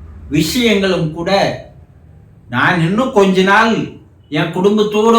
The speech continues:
வாழணும்னு தான் நான் ஆசைப்பட்டேன், இறைவன்கிட்ட நான் மன்றாடின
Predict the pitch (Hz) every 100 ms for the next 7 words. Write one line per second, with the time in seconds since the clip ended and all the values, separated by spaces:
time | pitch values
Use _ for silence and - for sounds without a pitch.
0 | 185 196 - 202 196 196 196 202 180 160
1 | 156 160 151 135 135 135 127 117 - -
2 | _ _ _ _ - 135 208 277 285 240
3 | 240 240 226 208 196 185 214 226 240 233
4 | 214 190